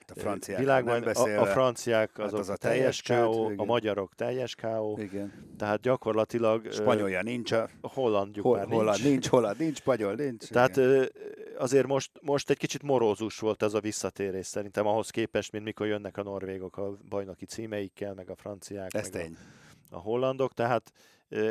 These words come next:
Speaker 2: ez biztos, hogy egy ilyen lelki, ö, törés is van. És hát, ö, azt hiszem, hogy ez, ez a, a, a Donyi Gábor pályafutásának a legnehezebb időszaka lesz, hogy, hogy most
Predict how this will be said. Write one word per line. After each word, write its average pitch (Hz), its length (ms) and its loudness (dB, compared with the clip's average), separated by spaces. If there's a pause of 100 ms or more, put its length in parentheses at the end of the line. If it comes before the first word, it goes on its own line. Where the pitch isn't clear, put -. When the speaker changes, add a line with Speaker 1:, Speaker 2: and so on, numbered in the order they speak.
Speaker 2:
ez 117 140 0
biztos, 117 340 -6
hogy 113 100 -2
egy 104 240 -4
ilyen 104 200 -6
lelki, 107 540 -2
ö, 98 180 -10
törés 113 400 -10
is 123 160 -12
van. 139 280 -8 (460)
És - 180 -8
hát, 123 200 0
ö, 135 200 2
azt 131 140 -4
hiszem, 117 280 -2
hogy 117 160 -2
ez, 117 240 -2
ez 110 180 -4
a, 110 240 0
a, 104 420 -6
a 110 100 -12
Donyi 123 240 -6
Gábor 110 460 -4
pályafutásának 110 880 -4
a 107 40 -4
legnehezebb 98 600 -8
időszaka 92 500 -16
lesz, 92 280 -14
hogy, 98 220 -12 (640)
hogy 101 160 -10
most 131 360 -2